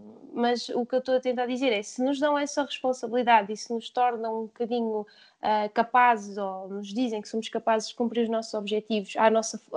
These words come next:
da nossa maneira ou mais próximo daquilo que é a nossa forma de ser, ah, nós temos que tentar aproveitá-los para reinventar as atividades e para torná-las um bocadinho mais flexíveis e mais próximas e mais, eh, e, e, e diferenciá-las.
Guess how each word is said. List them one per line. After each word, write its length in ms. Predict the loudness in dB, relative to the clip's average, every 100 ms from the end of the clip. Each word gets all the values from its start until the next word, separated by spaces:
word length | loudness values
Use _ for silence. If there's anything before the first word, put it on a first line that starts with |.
| -2 0
da 100 | 2
nossa 280 | 0 0
maneira 480 | 0 0 0 0 4
ou 80 | 4
mais 220 | 2 -2
próximo 400 | 0 -2 0 0
daquilo 300 | 0 2 -2
que 180 | 0 0
é 120 | 0
a 20 | 0
nossa 280 | -2 -6
forma 320 | -4 -2 -2 -4
de 100 | -6
ser, 360 | 2 4 4 0 -20 -20 _ 4
ah, 120 | 4 6
nós 180 | 2
temos 220 | 2 -4 -4
que 180 | -8
tentar 480 | -2 -2 0 -2 -2 -6 _
aproveitá-los 600 | -8 -4 -2 0 0 0 0
para 180 | -4
reinventar 640 | 0 0 0 -2 2 0 0
as 100 | -2
atividades 640 | -4 -6 -4 0 2 0
e 60 | -4
para 140 | -6
torná-las 560 | -8 -6 -2 0 -2 -4
um 60 | -8
bocadinho 500 | 2 2 2 -4 -4
mais 300 | -6 -6 -4
flexíveis 1000 | -2 -2 -4 0 0 2 4 4 2 0
e 300 | 0 0 -2 -12 -20 _
mais 240 | 0 0
próximas 640 | 4 4 4 0 0 0 0
e 320 | 0 0 -2
mais, 560 | -4 0 0 0 -4 -4
eh, 220 | -2 -2
e, 480 | -4 -4 -2 -2 4
e, 20 |
e 20 | 6
diferenciá-las. 920 | 6 6 2 4 6 8 6 -2